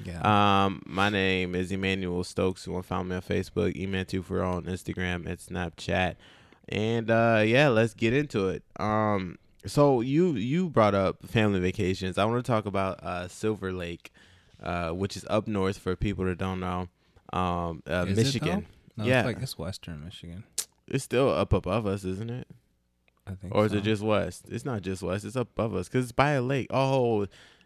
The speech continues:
Speaker 2: it's by, by the lake. Yeah, you're right. I don't know.
Speaker 1: Yeah.
Speaker 2: But anyway, so we went to Silver Lake, Michigan, and, uh, it's pretty s-,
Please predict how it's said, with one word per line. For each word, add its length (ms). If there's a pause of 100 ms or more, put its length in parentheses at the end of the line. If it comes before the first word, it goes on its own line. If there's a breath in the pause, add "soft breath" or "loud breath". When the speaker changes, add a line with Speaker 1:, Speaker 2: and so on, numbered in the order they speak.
(120)
Speaker 2:
it's 120
by, 260
by 180
the 140
lake. 280
Yeah, 200
you're 240
right. 240 (120)
I 120
don't 100
know. 200
Speaker 1:
Yeah. 140 (300 loud breath)
Speaker 2:
But 100
anyway, 440
so 180
we 120
went 140
to 40
Silver 240
Lake, 200
Michigan, 720 (140)
and, 260
uh, 160
it's 80
pretty 280
s-, 120